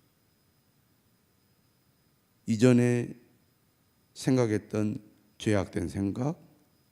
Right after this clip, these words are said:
죄악된 말, 죄악된 행동은 멀어지게 됩니다. 그러한 것들을 생각하지도 않고 거들떠 보지도 않게 됩니다.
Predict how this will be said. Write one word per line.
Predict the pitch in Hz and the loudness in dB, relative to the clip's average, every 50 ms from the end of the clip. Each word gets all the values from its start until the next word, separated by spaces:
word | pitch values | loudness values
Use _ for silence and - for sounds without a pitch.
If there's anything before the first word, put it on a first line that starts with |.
| _ _ _ _ - | _ _ _ _ -12
죄악된 | - - 104 101 92 92 - - 101 92 | -6 -4 -2 -2 -2 -4 -6 -8 -6 -6
말, | 85 80 82 98 117 147 196 - - - _ _ _ _ _ _ _ _ _ _ - | -4 -4 -4 -2 -4 -4 -6 -8 -12 -20 _ _ _ _ _ _ _ _ _ _ -12
죄악된 | - - 104 101 98 92 - - - 92 87 - - - _ _ _ _ | -6 -2 -2 0 -2 -2 -4 -6 -6 -6 -6 -8 -10 -18 _ _ _ _
행동은 | - 165 165 151 147 131 107 104 113 120 101 85 71 - - _ _ _ _ _ _ _ _ _ _ _ _ _ _ _ _ _ _ _ _ - | -6 -4 -4 -2 -2 -2 -2 -2 -2 -2 -4 -6 -8 -12 -18 _ _ _ _ _ _ _ _ _ _ _ _ _ _ _ _ _ _ _ _ -10
멀어지게 | - 92 98 104 110 123 127 - - - 62 - | -4 -2 2 4 4 4 4 2 -2 -6 -6 -6
됩니다. | - - - - - - - - - _ _ _ _ _ _ _ _ _ _ _ _ _ _ | -6 -8 -12 -12 -12 -14 -18 -20 -20 _ _ _ _ _ _ _ _ _ _ _ _ _ _
그러한 | - - 117 117 117 117 107 | -4 0 2 2 2 2 2
것들을 | 104 101 - - - 104 113 131 147 180 - - - - _ _ _ _ _ _ _ _ _ _ _ _ _ _ _ - | 0 -2 -2 -2 -6 -4 -2 -2 -2 -2 -4 -10 -18 -20 _ _ _ _ _ _ _ _ _ _ _ _ _ _ _ -10
생각하지도 | - - 160 139 143 123 120 110 - 113 101 101 92 | -6 -4 -2 0 0 0 0 -2 -2 -2 -4 -4 -4
않고 | 90 107 - - - - 143 151 170 170 - - - _ _ _ _ _ _ _ - | -4 -6 -8 -8 -4 -2 -2 -2 -2 -4 -10 -20 -20 _ _ _ _ _ _ _ -18
거들떠 | - - 104 117 110 113 - 104 | -6 0 2 2 2 2 0 -2
보지도 | 90 - - - - 87 - 90 | -2 -4 -8 -10 -8 -6 -6 -6
않게 | 80 69 76 - - 92 | -6 -8 -10 -10 -10 -10
됩니다. | - - - - - - 92 - - | -10 -10 -12 -12 -14 -16 -18 -20 -20